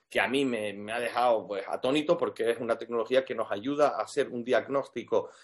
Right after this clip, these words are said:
de una radiografía utilizando inteligencia artificial. Es decir, haces tu radiografía, se va a la nube, la inteligencia artificial te la evalúa y te manda un resultado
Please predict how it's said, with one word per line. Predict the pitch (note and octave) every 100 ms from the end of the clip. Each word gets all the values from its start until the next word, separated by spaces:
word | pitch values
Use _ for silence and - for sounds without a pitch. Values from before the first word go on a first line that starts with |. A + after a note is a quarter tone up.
| -
de | - A2
una | B2 C#3+
radiografía | C#3+ C#3+ C#3+ - D#3+
utilizando | E3 C#3 A#2 D3+ D3+ C3+ -
inteligencia | - B2 A2+ A#2 A2 G#2+
artificial. | - A2 G#2 D#3 B2
Es |
decir, | A#2+ C3+ B2
haces | A#2 C#3
tu | -
radiografía, | C3+ D3 D3+ D3 E3+ F#3+ F#3+ - _ _
se | - B2
va | C3+
a | D#3+
la | D#3+
nube, | F3+ F#3+ G#3+ -
la | C3+
inteligencia | B2+ B2 C3+ C#3+
artificial | - D3+ D#3 F3 E3 -
te | C3+
la | C3+ C3+
evalúa | C3 C#3 F3 G3+
y | -
te | C3
manda | D#3 D#3+
un | D3
resultado | D3+ C#3+ C3+ D3 E3 E3+